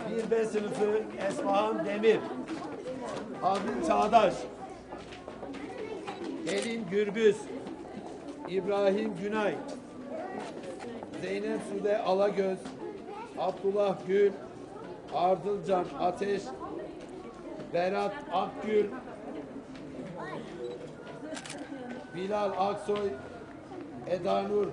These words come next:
Efe, Emir Bulut, Esmen, Esmanur Yalçın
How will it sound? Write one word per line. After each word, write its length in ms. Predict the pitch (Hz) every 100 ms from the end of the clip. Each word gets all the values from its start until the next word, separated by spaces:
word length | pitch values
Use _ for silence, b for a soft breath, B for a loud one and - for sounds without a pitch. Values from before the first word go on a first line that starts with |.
| 143
Efe, 480 | 170 170 180 196 190 - - - - - - -
Emir 440 | 165 185 202 175 143
Bulut, 360 | 165 190 208 - - - - - - - - -
Esmen, 480 | 165 185 - 196 196 185 - -
Esmanur 640 | 170 175 202 190 185 170
Yalçın 500 | 175 180 180 202 202